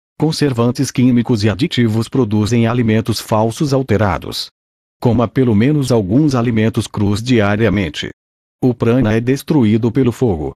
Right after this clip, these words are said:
e grande parte do valor nutricional é perdido em sua forma original durante o cozimento.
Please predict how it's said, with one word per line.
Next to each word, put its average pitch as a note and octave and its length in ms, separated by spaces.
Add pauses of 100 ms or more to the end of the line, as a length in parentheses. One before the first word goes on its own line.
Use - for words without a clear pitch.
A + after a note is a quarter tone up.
e G#2 140
grande C3+ 400
parte C3+ 440
do B2 140
valor A2+ 420
nutricional C3 760
é A#2+ 180
perdido A2+ 600
em A2+ 80
sua G#2+ 240
forma C3 420
original A2 580
durante G#2 380
o D3 60
cozimento. A2+ 680